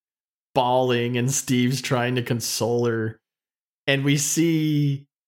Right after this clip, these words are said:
Peter just standing silent in the hall. And that's just so heart-wrenching because I think a lot of people can harken back to a moment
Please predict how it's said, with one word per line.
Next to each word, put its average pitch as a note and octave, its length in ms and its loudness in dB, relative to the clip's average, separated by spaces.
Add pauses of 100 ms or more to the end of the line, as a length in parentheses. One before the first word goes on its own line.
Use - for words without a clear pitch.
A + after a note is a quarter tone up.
(520)
Peter C#3+ 640 2
just C#3+ 360 -2
standing C3 840 0
silent B2 720 -2
in C3 160 0
the A#2+ 100 0
hall. A#2+ 760 -2 (280)
And D3+ 100 0
that's B3+ 220 0
just - 280 -2
so E4 180 0
heart-wrenching D#3 800 -2
because E3+ 260 0
I F3 80 2
think D4+ 180 -6
a A3 80 -2
lot B2 320 2
of C#3 100 0
people B2+ 540 -4 (300)
can D3 180 0
harken C#3 480 0
back B2+ 300 0
to D3 180 0
a B2+ 60 0
moment B2+ 600 -2